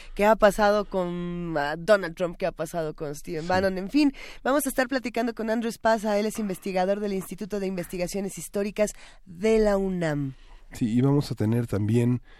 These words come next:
Speaker 2: Eh, esta, un, una, una mesa muy, eh, amplia sobre el Bitcoin y las
Speaker 1: Sí.
Speaker 2: criptomonedas con José Rodríguez. Él es director de pagos de Bitso, un primer sitio de intercambio de activos digitales en México, con más de catorce años de experiencia en casas de bolsa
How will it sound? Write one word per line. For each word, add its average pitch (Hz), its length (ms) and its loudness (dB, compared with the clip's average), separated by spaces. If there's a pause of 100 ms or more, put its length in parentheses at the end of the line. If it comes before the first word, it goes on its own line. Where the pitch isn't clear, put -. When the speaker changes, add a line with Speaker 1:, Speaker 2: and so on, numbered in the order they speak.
(240)
Speaker 2:
Eh, 101 600 0
esta, - 460 -2
un, 151 240 2
una, 156 220 4
una 156 220 4
mesa 135 500 2
muy, 120 600 2
eh, 98 180 -2 (260)
amplia 123 380 0
sobre 95 240 -4
el 90 80 -4
Bitcoin 113 500 -2 (380)
y - 80 0
las 101 200 0
Speaker 1:
Sí. - 80 -6
Speaker 2:
criptomonedas 104 640 0
con 101 140 -4
José 87 240 -4
Rodríguez. 104 560 -2
Él 113 140 0
es 117 80 0
director 117 500 -2
de 110 80 -2
pagos 101 420 -4 (460)
de 101 120 -4
Bitso, 131 420 -2
un 123 180 0
primer 113 300 0
sitio 123 300 -4
de 113 40 0
intercambio 110 640 -2 (360)
de - 100 -4
activos 113 320 0
digitales 107 480 -2
en 120 100 2
México, 123 440 -4 (400)
con 110 120 2
más 107 140 2
de 107 80 0
catorce 127 460 -2
años 120 180 2
de 107 80 -2
experiencia 101 380 -4
en 101 80 -4
casas 104 240 -2
de 98 80 -2
bolsa 113 500 0